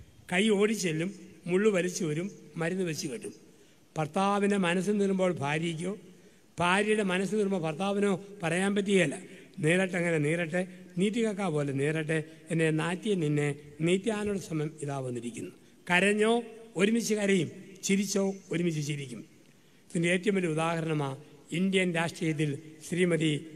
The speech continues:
സോണിയ ഗാന്ധി. രാജീവ് ഗാന്ധി ശ്രീ പെരുമ്പത്തൂരിൽ മനുഷ്യ ബോംബ് സ്ഫോടനത്തിൽ കൊല്ലപ്പെട്ടതിൻ്റെ അതേ സെക്കൻഡിൽ ഡൽഹിയിൽ ജൻപത് റോഡിൽ നിന്ന് സോണിയ അന്നത്തെ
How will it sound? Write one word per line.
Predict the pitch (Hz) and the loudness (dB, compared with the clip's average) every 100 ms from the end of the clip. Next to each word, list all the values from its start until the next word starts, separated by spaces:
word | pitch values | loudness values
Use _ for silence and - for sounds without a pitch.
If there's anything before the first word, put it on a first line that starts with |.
| - - | -12 -2
സോണിയ | 175 196 180 156 143 147 - - | 2 4 4 2 0 -6 -12 -2
ഗാന്ധി. | 147 135 117 - - - - _ _ _ - 143 165 | 0 0 -2 -10 -14 -20 -20 _ _ _ -10 -2 2
രാജീവ് | 170 196 220 226 | 4 2 2 2
ഗാന്ധി | 175 147 139 139 - - - - - | 2 0 0 -2 -4 -14 -20 -20 -8
ശ്രീ | - 214 226 226 | 0 2 2 0
പെരുമ്പത്തൂരിൽ | 175 196 220 - 160 151 131 - - - - | -2 0 -2 0 0 0 -4 -12 -20 -20 -8
മനുഷ്യ | 175 180 196 202 220 | 0 2 2 2 0
ബോംബ് | 196 165 180 175 | 0 0 0 0
സ്ഫോടനത്തിൽ | - 165 165 170 156 139 - - - - | -2 0 2 0 -2 -6 -10 -20 -18 -2
കൊല്ലപ്പെട്ടതിൻ്റെ | 165 175 185 185 180 175 175 196 226 - - - - - - - | 0 2 0 0 -2 -2 -2 -2 -4 -10 -20 -20 -20 -20 -18 -6
അതേ | 165 196 196 | 2 4 4
സെക്കൻഡിൽ | 190 - 156 160 120 104 - - - _ 156 | 2 -2 0 0 -2 -10 -16 -20 -20 _ -6
ഡൽഹിയിൽ | 156 170 160 170 165 190 - - - - - | 0 2 2 0 0 -4 -8 -18 -20 -20 -10
ജൻപത് | 147 175 208 214 226 - - - - 165 | 0 2 2 -2 -6 -8 -20 -20 -14 -4
റോഡിൽ | 180 180 | -2 -2
നിന്ന് | 160 | -2
സോണിയ | 151 - 160 160 117 - - - - - 147 | -2 -2 -2 -2 -4 -10 -18 -20 -20 -14 -6
അന്നത്തെ | 160 170 156 | -2 -2 -2